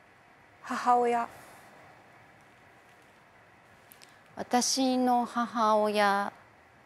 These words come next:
Speaker 2: に対してだったら、うん、最も敬愛する人。
Speaker 1: 評価。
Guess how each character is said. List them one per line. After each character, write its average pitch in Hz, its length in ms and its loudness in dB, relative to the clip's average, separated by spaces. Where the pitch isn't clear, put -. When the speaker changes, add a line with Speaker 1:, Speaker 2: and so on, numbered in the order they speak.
Speaker 2:
に 214 120 2
対 220 220 4
し - 80 -6
て - 80 -10
だ 175 100 4
っ 202 60 -6
た 311 160 0
ら、 320 240 2
う 214 60 -2
ん、 202 420 0
最 277 100 4
も 240 120 2
敬 202 280 2
愛 185 160 2
す 175 160 -4
る 165 80 -6
人。 - 220 -6
Speaker 1:
評 302 240 2
価。 - 300 -6